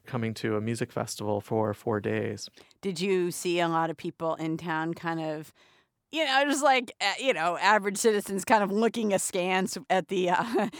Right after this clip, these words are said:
Speaker 2: <laughs> goth kids who had descended on the, on the city for this, like, one big event a year?
Speaker 1: Here's the thing. Not a s-, not a single one.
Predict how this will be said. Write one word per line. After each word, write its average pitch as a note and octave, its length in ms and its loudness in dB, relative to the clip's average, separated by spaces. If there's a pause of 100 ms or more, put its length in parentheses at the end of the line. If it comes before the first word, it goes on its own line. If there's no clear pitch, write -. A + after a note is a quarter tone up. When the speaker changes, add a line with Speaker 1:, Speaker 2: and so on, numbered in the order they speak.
Speaker 2:
<laughs> A#3 200 0
goth G#3 380 6
kids G#3 260 2
who G#3+ 100 0
had F#3+ 100 -2
descended F#3+ 500 2
on F3 240 4
the, F3 420 -2
on F3 220 0
the F3 100 0
city F#3+ 300 0
for G3 160 -4
this, F3 200 -4
like, F3+ 180 2
one F#3+ 420 4
big F3 220 4
event E3+ 320 2
a - 20 -4
year? E3+ 440 -2 (460)
Speaker 1:
Here's E3 200 4
the D3+ 100 4
thing. G#2 320 0 (540)
Not C#3 340 6
a D3+ 40 4
s-, - 240 -6 (280)
not B2+ 260 0
a C3 40 -4
single A2 340 -2
one. - 240 -10